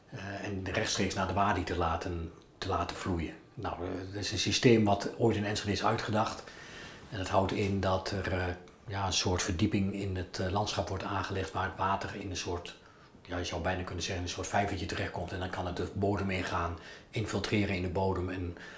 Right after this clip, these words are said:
heb je dan nog te veel, dan wordt het afgevloeid naar, eh, een, een, een meertje of naar een beek. Nou, dat hebben, daarvan zei ik, dat hebben we er al tweehonderd van in Enschede en dat worden er meer. Eigenlijk bij elk nieuwbouwplan zie je langzamerhand,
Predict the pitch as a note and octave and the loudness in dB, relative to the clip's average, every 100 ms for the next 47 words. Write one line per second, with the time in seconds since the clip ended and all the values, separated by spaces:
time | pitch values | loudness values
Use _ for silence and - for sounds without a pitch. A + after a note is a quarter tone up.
0 | - - F#2+ F#2+ G2 G2 G#2 - G#2+ G2 | -18 -4 -4 2 4 6 4 2 0 2
1 | F#2 F2+ F2 F2+ F2+ E2+ - F#2+ F#2 F2 | 2 2 2 0 -2 -4 0 2 2 0
2 | - - G2+ F#2 F#2+ F#2 F2+ F2+ - - | -2 -2 0 0 -2 -2 -2 -4 -10 -12
3 | - F2 F2 F2 F2 - E2+ - - G2 | -8 -8 -8 -12 -14 -14 -16 -16 -12 -10
4 | - F2 F2+ F#2+ F#2+ - - - - - | -8 -4 0 2 0 -4 -10 -16 -20 -18
5 | - - - - - F#2 F#2 F#2 D#2+ E2 | -16 -16 -16 -16 -6 0 2 4 2 0
6 | - - - - - - - - - - | -4 -10 -18 -20 -20 -20 -20 -20 -20 -20
7 | - - D#2+ - G2 - A2 G#2 G#2 G2+ | -20 -10 -8 -6 -4 -2 -2 -2 -6 -8
8 | G2+ G2 - F#2+ G#2+ A2 G#2 G2 G2+ G2+ | -4 -4 -2 0 0 0 0 -2 -2 0
9 | F#2+ F2 G#2+ G2 A2 - G#2+ G#2 G2 - | 0 0 0 0 0 -2 -4 -4 -2 -4
10 | G2+ F#2+ F#2+ G2 F2 G2+ F#2 F#2 F#2 D#2+ | -2 -2 -2 -2 0 0 2 2 2 2
11 | - - - - - F#2+ G#2+ F#2+ G#2 G#2+ | -2 -6 -16 -14 -4 -2 0 0 4 4
12 | A2 A2+ G#2+ G#2 A2+ G2+ G2+ - G2+ G2+ | 6 6 6 4 4 2 2 4 4 4
13 | F#2+ G2 - G2+ - F#2+ F2+ - | 2 2 2 0 0 0 -2 -4